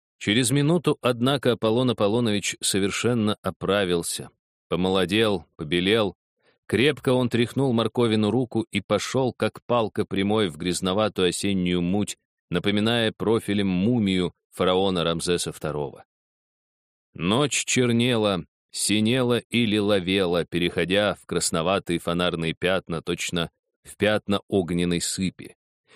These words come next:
Высились подворотни, стены, заборы, дворы и подъезды,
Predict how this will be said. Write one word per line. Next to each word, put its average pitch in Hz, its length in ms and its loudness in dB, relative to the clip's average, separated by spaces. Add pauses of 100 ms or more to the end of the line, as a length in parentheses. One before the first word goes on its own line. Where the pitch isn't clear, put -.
(140)
Высились 123 720 2
подворотни, 107 720 2
стены, 107 460 0
заборы, 101 520 2
дворы 98 340 2
и 104 160 -6
подъезды, 90 720 0